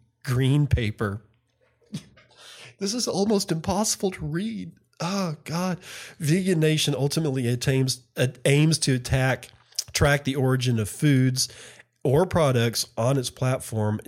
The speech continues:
and authenticate whether they are a hundred percent vegan and cruelty-free.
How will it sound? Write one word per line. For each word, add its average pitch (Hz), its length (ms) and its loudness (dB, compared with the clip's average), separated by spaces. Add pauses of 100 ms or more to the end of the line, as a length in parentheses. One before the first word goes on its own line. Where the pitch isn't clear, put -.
and 107 180 -2
authenticate 117 600 -2
whether 117 260 -2
they 113 160 0
are 107 140 0
a 98 80 -2
hundred 113 220 0
percent 107 420 -2
vegan 101 440 -4
and 95 100 -6
cruelty-free. 95 800 -6